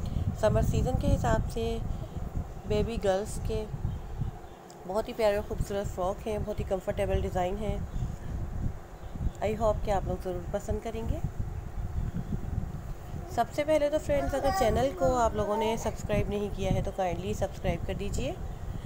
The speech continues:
बेल आइकन को भी ज़रूर प्रेस कीजिएगा ताकि मेरी हर नई आने वाली वीडियो का नोटिफिकेशन आप लोगों तक पहुंचता रहे और आप लोग सबसे पहले मेरी वीडियो को देख सकें।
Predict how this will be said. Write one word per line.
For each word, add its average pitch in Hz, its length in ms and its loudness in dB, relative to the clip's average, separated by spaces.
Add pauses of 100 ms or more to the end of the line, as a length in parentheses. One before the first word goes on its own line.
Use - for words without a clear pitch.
(340)
बेल 214 160 6
आइकन 226 260 4
को 269 100 2
भी 262 100 -4
ज़रूर 254 240 0
प्रेस 262 240 0
कीजिएगा 247 460 0
ताकि 247 200 2
मेरी 240 180 0
हर 247 160 0
नई 220 240 0
आने 190 180 0
वाली 185 200 4
वीडियो 185 280 -2
का 196 80 0
नोटिफिकेशन 202 760 -4 (1300)
आप 190 180 -2
लोगों 202 180 -2
तक 208 180 -2
पहुंचता 226 380 -2
रहे 262 220 4
और 269 140 0
आप 190 180 2
लोग 185 140 -2
सबसे 180 280 -6
पहले 175 240 -4
मेरी 170 200 -2
वीडियो 160 300 -6
को 190 80 -8
देख 170 220 -4
सकें। - 300 0